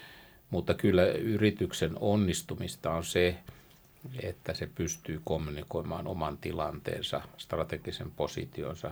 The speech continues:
ansaita logiikkaansa ja kyvykkyytensä ja siihen vaikuttavat tekijät markkinoille niin hyvin, että analyytikot, eh, jos ja kun ovat ammattitaitoisia, pystyvät niin kuin arvioimaan siitä yrityksen menestyksen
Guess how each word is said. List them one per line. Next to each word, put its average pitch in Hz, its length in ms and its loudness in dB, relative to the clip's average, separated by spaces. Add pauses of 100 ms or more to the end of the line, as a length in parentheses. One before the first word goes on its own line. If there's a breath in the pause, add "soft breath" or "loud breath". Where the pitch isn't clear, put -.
(160)
ansaita 80 520 -6
logiikkaansa - 680 -6
ja - 80 -10
kyvykkyytensä 78 800 -8
ja 82 60 -6
siihen 82 260 -6
vaikuttavat 82 640 -6
tekijät - 520 -6 (500 loud breath)
markkinoille 80 680 -4
niin 82 360 -4
hyvin, 78 380 -4
että 76 260 -8
analyytikot, - 800 -8 (880 soft breath)
eh, - 200 -14 (420)
jos 82 300 0
ja - 120 -4
kun 87 240 -4
ovat 82 300 -2
ammattitaitoisia, 82 1080 -4
pystyvät - 520 -10
niin 113 140 -10
kuin - 180 -12 (440 soft breath)
arvioimaan 85 680 -4
siitä 127 320 -12
yrityksen 113 680 -8
menestyksen - 680 -12